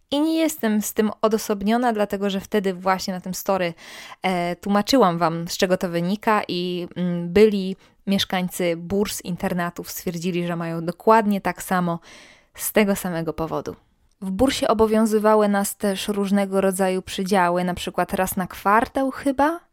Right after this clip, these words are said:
albo raz w miesiącu, ale wydaje mi się, że rzadziej dostawaliśmy przydział Nutelli. To było absolutne święto, wszyscy czekali na ten dzień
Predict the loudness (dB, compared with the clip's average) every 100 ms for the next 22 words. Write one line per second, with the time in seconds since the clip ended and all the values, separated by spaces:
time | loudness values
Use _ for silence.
0 | -6 0 0 0 0 -2 -2 -6 -4 -4
1 | 0 0 0 -2 -2 -2 2 2 0 -4
2 | -6 -16 -18 -6 -4 0 2 2 2 0
3 | -2 -2 0 2 2 4 4 4 2 2
4 | 0 -2 0 2 4 2 0 -2 0 0
5 | 0 0 0 0 -2 -4 -2 -2 -2 0
6 | 0 -2 -4 -4 2 2 2